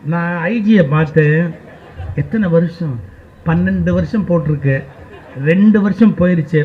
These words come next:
பத்து வருஷம் பேச்சு துணைக்கு உங்களை கூப்பிடுறேன். நான் சொன்னேன், "பிரிசன்லாம் உள்ள போய் பார்க்கணும், உள்ள போய் பார்க்கணும்." அவர் கேட்டார், "ஏன் சார் டூரிஸ்ட் சென்டரா சார் இது? உள்ள போய் பா-," "இல்ல சார், நான் பார்க்கணும், தயவு செய்து நான் பார்க்கணும்.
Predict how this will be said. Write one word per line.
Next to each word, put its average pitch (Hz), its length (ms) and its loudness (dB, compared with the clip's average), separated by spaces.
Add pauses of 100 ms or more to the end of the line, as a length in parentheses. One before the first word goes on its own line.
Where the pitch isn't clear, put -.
(120)
பத்து 185 340 -2
வருஷம் 214 360 -2
பேச்சு 233 380 2
துணைக்கு 190 400 0
உங்களை 160 200 2
கூப்பிடுறேன். 143 440 2 (2000)
நான் 170 180 -2
சொன்னேன், 175 720 -2 (560)
"பிரிசன்லாம் 214 480 2
உள்ள 190 280 -4
போய் 170 160 -4
பார்க்கணும், 120 680 -12 (300)
உள்ள 226 200 0
போய் 160 160 0
பார்க்கணும்." - 420 -12 (380)
அவர் 202 160 0
கேட்டார், 175 320 0
"ஏன் 202 100 2
சார் 151 220 0
டூரிஸ்ட் 220 600 2
சென்டரா 151 300 0
சார் 123 300 -4
இது? 151 260 -4 (480)
உள்ள 240 200 2
போய் 185 160 -2
பா-," 127 260 -8
"இல்ல 214 300 2
சார், 302 280 -4
நான் 170 240 -2
பார்க்கணும், 165 400 -6 (540)
தயவு 190 260 4
செய்து 262 240 2
நான் 190 180 -4
பார்க்கணும். 151 420 -6